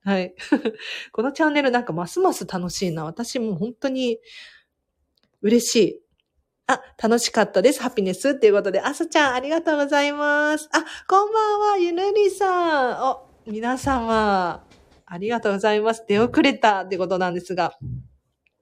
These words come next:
夜ライブも楽しい明るい話題で寝るのは素敵。ありがとうございます。ってことで。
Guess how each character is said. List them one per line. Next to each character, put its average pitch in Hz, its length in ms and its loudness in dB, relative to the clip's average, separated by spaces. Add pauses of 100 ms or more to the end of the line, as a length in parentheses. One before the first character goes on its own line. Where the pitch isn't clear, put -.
(560)
夜 240 220 4
ラ 330 140 6
イ 320 40 2
ブ 277 80 -4
も 220 120 -2
楽 226 220 -2
し 240 120 -6
い 240 40 4
明 208 220 2
る 233 100 2
い 233 40 4
話 226 100 4
題 226 180 2
で 220 60 0
寝 214 140 -2
る 208 80 -2
の 196 140 -2
は 269 160 4
素 - 100 -16
敵。 214 280 0
あ 180 60 4
り 190 120 -4
が 190 120 -2
と 180 120 -4
う - 20 -4
ご 180 80 -4
ざ 185 140 -4
い 190 60 -6
ま 254 200 2
す。 320 80 -12
っ - 20 -20
て 180 100 -4
こ 160 100 -4
と 165 100 -8
で。 156 160 -14